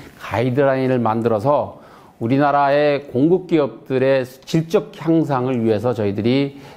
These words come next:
노력을 할 것입니다. 우리 공급 기업 여러분들이 한번 반성을 해보시면,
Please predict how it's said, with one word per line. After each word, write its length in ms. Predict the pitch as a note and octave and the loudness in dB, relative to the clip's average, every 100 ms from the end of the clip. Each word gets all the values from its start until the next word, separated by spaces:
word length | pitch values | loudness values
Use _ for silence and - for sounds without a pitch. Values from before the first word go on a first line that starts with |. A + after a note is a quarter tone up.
| - | -6
노력을 580 | A2 A2 A2 A#2+ B2 A#2+ | -2 0 2 2 0 -4
할 300 | - - D#3 | -8 -2 -2
것입니다. 440 | D3+ G#2+ - F#2 - - - - - - - - - - | -2 -6 -6 -12 -16 -20 -20 -20 -20 -20 -20 -20 -18 -2
우리 180 | C3 D3+ | 2 2
공급 320 | - D3+ D#3 | 2 2 2
기업 240 | E3+ D#3 C#3+ | 2 2 4
여러분들이 380 | C#3 C3+ B2+ | 4 2 2
한번 200 | C3+ C3+ C3 | 0 0 -4
반성을 420 | A2 A2+ A#2+ B2 | -6 -2 0 0
해보시면, 800 | C#3+ B2+ A#2 C3 C3+ G2+ A2+ | 0 -2 -2 -2 -2 -4 -10